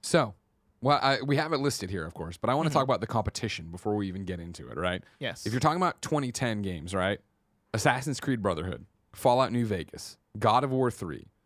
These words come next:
Speaker 1: Red Dead Redemption, Heavy Rain two, Mod Nation Racers, yeah, I put it on there.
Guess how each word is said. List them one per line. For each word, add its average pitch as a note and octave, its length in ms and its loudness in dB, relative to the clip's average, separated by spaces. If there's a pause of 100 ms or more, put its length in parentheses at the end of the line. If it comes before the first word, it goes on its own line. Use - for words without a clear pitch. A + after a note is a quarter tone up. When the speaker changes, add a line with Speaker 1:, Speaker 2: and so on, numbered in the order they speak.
(140)
Speaker 1:
Red B2 240 2
Dead B2+ 160 4
Redemption, F#2+ 560 -2 (220)
Heavy C#3 280 2
Rain B2+ 280 2
two, - 320 -6 (360)
Mod B2 240 4
Nation B2 320 -2
Racers, F2+ 340 -4
yeah, F#2+ 120 -4
I F2+ 40 -8
put F2 160 -4
it D2+ 80 -12
on D2+ 160 -12
there. G2+ 140 -12